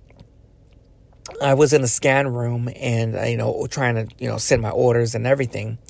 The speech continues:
And I, and, you know, it was only me and my coworker. That was it. Just two people. And I was in the, you know, my coworker's, he's getting stuff in the back, and I'm, I'm in the scan, just,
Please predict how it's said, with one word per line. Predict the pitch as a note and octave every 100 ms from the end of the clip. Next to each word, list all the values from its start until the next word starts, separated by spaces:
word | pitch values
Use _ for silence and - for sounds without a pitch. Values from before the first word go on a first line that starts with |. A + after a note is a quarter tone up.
| - - - - - -
And | B2
I, | A#2+ B2+ -
and, | C#3+
you | C3+
know, | C#3+
it | C3
was | D3+ C#3
only | D3 C#3
me | C3 C3+ C3+ C3+ -
and | C3 B2
my | A#2+
coworker. | A#2+ D#3 D3 B2+ A#2+ C3 A#2+ A#2+ - - - - -
That | A2+
was | A#2 B2
it. | A2 -
Just | B2+ -
two | C#3+
people. | C3 A#2+ - F#2+ - - - - - - - - - - - - - -
And | C#3+ C3 B2+ B2 A#2+ B2 A2+ - - - - - - - - - -
I | C#3+
was | D3
in | D3
the, | C3 - C3
you | C3+
know, | B2+ B2 A#2
my | A#2+ B2+
coworker's, | B2 - D3+ C#3 C3+ C3 B2 A#2 - - - D#3+
he's | D3
getting | C3 C#3 C3
stuff | - B2+
in | B2+
the | G#2+
back, | A#2 A#2 A2+
and | A2
I'm, | A2 A2+
I'm | B2
in |
the | A#2
scan, | A#2 - B2 A#2
just, | A2+